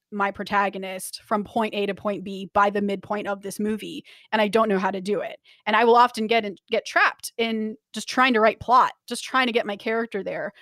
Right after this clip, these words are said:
without thinking, "Wait a second, what would my character do in this situation,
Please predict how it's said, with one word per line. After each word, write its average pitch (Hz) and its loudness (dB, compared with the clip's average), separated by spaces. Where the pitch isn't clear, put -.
without 254 2
thinking, 220 0
"Wait 233 2
a - -8
second, - -14
what 269 0
would 294 2
my 269 0
character 226 -4
do 214 2
in 214 -6
this 190 -8
situation, 185 -8